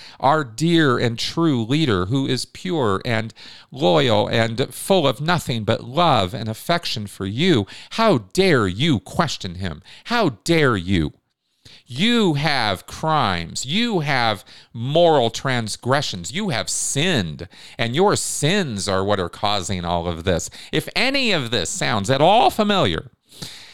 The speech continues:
this is cultic control in action. And this is exactly the kind of thing that fits into this characteristic that we're talking here. All right.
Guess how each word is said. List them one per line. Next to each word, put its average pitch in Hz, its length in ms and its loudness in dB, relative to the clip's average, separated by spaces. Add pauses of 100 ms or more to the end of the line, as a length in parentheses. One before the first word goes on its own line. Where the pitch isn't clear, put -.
(240)
this 170 400 0
is 147 260 4
cultic - 460 0
control 101 680 2
in 120 180 2
action. 110 500 -2 (600)
And 123 240 0
this 147 160 -2
is 110 140 -4
exactly 113 560 -2
the 98 100 -6
kind 92 240 -6
of 92 100 -8
thing 85 260 -8
that - 140 -10
fits - 300 -4
into 95 200 -6
this 85 200 -6
characteristic 87 760 -4
that 92 120 -8
we're 90 80 -6
talking 135 480 -2
here. 82 220 -8 (540)
All 135 220 6
right. 76 400 -4